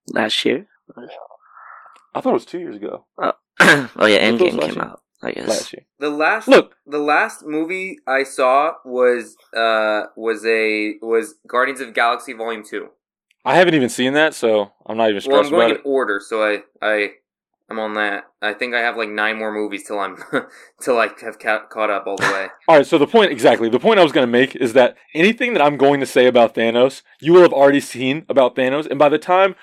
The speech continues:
Speaker 2: you reach the point where the information is relevant, you're not even gonna remember what the hell I'm talking about.
Speaker 3: I will.
Speaker 2: <laughs> Yeah?
Speaker 3: Oh.
Speaker 2: Are, are you saying you have, like, I'm not, I'm not being, like, sarcastic. Are you, are you that kind of person? 'Cause I wouldn't,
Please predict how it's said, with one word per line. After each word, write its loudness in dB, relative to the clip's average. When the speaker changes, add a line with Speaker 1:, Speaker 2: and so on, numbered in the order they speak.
Speaker 2:
you -6
reach 0
the 4
point 0
where 4
the -6
information -2
is -4
relevant, 2
you're 2
not 4
even 0
gonna 0
remember -2
what 2
the 4
hell 4
I'm -2
talking 2
about. -4
Speaker 3:
I 2
will. -4
Speaker 2:
<laughs> -8
Yeah? 6
Speaker 3:
Oh. -14
Speaker 2:
Are, 2
are 2
you -2
saying 2
you 0
have, 6
like, 4
I'm 4
not, 4
I'm -2
not 4
being, 0
like, 0
sarcastic. 2
Are 2
you, 2
are 4
you 2
that 2
kind 2
of -4
person? -2
'Cause 0
I 2
wouldn't, -2